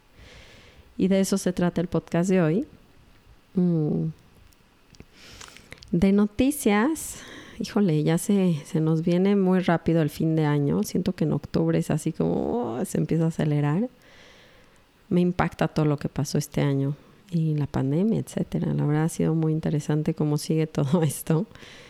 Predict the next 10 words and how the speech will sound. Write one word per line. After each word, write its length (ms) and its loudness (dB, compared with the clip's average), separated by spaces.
de 160 2
proyectos, 1080 2
mm, 880 0
que 100 -2
les 200 0
platico 720 -4
para 220 0
que 100 -12
se 140 -4
preparen. 580 -2